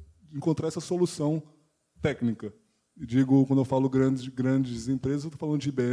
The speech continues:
M, de Microsoft, tô falando de, eh, Oracle, tô falando de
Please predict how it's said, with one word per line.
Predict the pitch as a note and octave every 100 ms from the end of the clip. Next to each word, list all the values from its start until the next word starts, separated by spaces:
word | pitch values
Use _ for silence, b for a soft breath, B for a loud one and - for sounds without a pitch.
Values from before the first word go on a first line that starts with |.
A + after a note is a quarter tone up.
| C#3+
M, | D#3
de | C3
Microsoft, | A#2+ A#2+ A#2+ A2+ C#3+ D3 C#3+ -
tô | B2+
falando | A#2+ B2+ A#2+ A#2+ A#2
de, | A2+ B2 A#2+ A#2+ A#2 _ _ _ _ _ _ _ _ _ _ _ -
eh, | A#2+ A2+ A2+ G#2+ G#2 G#2+ G#2+ A2 - _ _ _ - -
Oracle, | B2+ D3 C#3+ D3 D#3 C#3+
tô | C#3
falando | - B2+ C3+ C3+
de | A#2 C#3 C#3 C#3 C3+